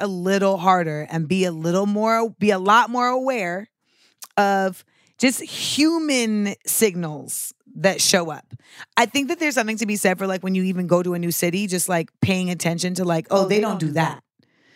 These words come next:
Like, in this city, they cross at the crosswalk. They don't jaywalk,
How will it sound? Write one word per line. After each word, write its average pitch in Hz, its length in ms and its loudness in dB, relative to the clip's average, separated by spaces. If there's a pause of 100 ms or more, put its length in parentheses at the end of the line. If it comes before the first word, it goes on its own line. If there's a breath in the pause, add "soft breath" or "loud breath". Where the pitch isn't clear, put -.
(220 soft breath)
Like, 202 120 4
in 196 100 0
this 277 160 2
city, 190 260 2
they 202 140 0
cross 180 420 0
at 165 160 -4
the 151 160 -8
crosswalk. - 760 -4 (560)
They 175 160 2
don't 160 260 -2
jaywalk, 147 600 -4